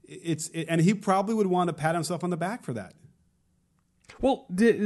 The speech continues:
Speaker 2: there's two things happening there. And by the way, this is essential for understanding Donald Trump. And, and to wrap your head around this idea that he wanted to buy this vaccine, there's two things he wants. One is profit.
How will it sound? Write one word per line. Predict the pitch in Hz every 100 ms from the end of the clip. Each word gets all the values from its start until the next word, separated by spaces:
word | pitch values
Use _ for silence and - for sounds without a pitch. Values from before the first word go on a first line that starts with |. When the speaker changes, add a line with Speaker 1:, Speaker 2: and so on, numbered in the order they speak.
| 185
Speaker 2:
there's | 214 233 -
two | 277
things | 277 262
happening | 240 233 226 123 104
there. | 98 - -
And | 175
by | 220 269
the |
way, | 220
this | 156 247 -
is | 262
essential | 151 113 - - 139 165 - 90 87
for | - 123
understanding | 117 113 - 104 104 101
Donald | 101 95 101
Trump. | - 110 - _ - - -
And, | 160
and | 175 170 170
to | 170 160 165
wrap | 208 285
your | 285
head | 180 151
around | 139 123 113
this | 107
idea | 120 107 107
that | 104
he | 101
wanted | 143 139 135
to | 120
buy | 110 110 113 117 117
this | 104 104
vaccine, | - 104 107 - 110 92 _ - - - -
there's | 294 220
two | - 302
things | 330 320 269
he | 214
wants. | 190 147 - - - _ _ -
One | 139 131 170 214 320 285 _ _
is | 147 143
profit. | - 143 123 - -